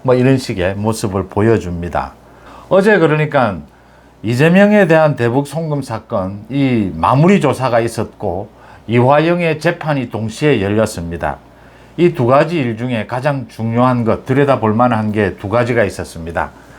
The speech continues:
하나는 이화영이 그러니까 이 쌍방울과 함께 북한 측 인사까지 만나서 중국에서 만납니다. 그게 동영상이 모두 있습니다. 거기에서 김성태가, 쌍방울의 전 회장인 김성태가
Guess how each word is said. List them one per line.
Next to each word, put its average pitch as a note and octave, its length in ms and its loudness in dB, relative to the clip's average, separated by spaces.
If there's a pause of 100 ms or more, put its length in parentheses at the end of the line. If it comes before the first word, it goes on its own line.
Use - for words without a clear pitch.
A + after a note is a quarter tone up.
(340)
하나는 B2+ 640 2 (1800)
이화영이 F#3+ 580 6
그러니까 C#3+ 680 0 (680)
이 C3 220 -2
쌍방울과 D3 720 2
함께 B2 520 -2
북한 D#3 360 -6
측 D#3 280 -8
인사까지 C3 560 0
만나서 G#2+ 600 0
중국에서 C3 540 0
만납니다. G2 720 0 (320)
그게 C#3 240 2
동영상이 D#3 560 2
모두 B2+ 380 0
있습니다. G#2 520 -6 (720)
거기에서 D3+ 800 4
김성태가, A#2 960 -4
쌍방울의 B2 540 0
전 A#2+ 200 0
회장인 A2+ 480 0
김성태가 A2+ 840 -2